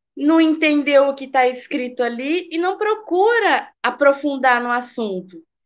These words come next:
Aí depois fala, "Não, eu li, eu sei tudo", mas não entendeu o que tá escrito. Eu me lembro que uma época atrás, logo quando a gente recomeçou a reunião mediúnica, que teve uma época que o João ficou sem reunião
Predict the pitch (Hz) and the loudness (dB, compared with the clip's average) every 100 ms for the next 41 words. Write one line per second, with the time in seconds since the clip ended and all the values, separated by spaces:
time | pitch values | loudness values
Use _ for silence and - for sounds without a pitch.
0 | _ - 254 262 294 311 311 311 302 320 | _ -4 -2 -2 -2 -4 -2 0 0 2
1 | 440 494 427 370 349 392 453 440 311 302 | 0 0 0 0 2 2 2 0 -6 -4
2 | 339 359 - 320 302 262 269 262 277 269 | -4 -4 -4 -4 -4 -6 -4 -2 -4 -6
3 | - _ _ - 302 320 349 370 381 349 | -20 _ _ -4 -2 -2 -2 -2 -2 0
4 | 339 370 359 359 403 415 403 370 294 294 | 0 -2 -8 -10 -6 -6 -6 -6 -6 -10
5 | _ _ _ _ - - - 240 320 330 | _ _ _ _ -20 -20 -2 2 2 2
6 | 302 311 381 339 302 294 285 277 277 269 | 2 2 2 -2 -6 -6 -8 -8 -2 2
7 | 262 254 - 247 240 254 262 262 254 392 | 2 0 -2 -4 -2 0 2 2 -2 -6
8 | 571 554 - 381 339 330 311 302 _ _ | -6 -8 -6 -4 -2 -4 -6 -12 _ _
9 | 202 185 381 427 415 349 294 294 311 294 | -16 -4 -2 0 0 0 0 0 0 2
10 | 285 254 262 247 240 240 226 226 254 285 | 2 2 0 0 -4 -4 -6 -4 -4 -2
11 | 262 254 247 240 240 233 226 233 226 220 | -4 -4 -4 -4 -2 0 0 -4 -8 -4
12 | 226 226 - 220 - 233 233 220 214 214 | -4 -4 -6 -8 -4 -4 -4 -6 -6 -2
13 | 247 277 240 | -2 -2 -6